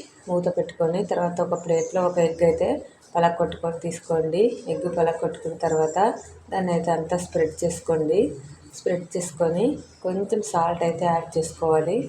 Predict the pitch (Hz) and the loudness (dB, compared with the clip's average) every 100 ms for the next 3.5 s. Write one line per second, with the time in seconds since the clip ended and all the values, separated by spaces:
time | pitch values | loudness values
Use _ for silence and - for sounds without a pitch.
0 | - - - 180 175 175 175 170 - 170 | -8 -14 -6 0 2 2 2 2 2 2
1 | 165 160 156 165 170 - 165 165 160 160 | 4 4 4 2 -2 -2 -2 2 4 4
2 | 160 165 170 170 170 165 170 165 156 156 | 2 0 0 0 2 2 2 2 0 0
3 | 160 - 165 156 156 | -2 0 2 4 4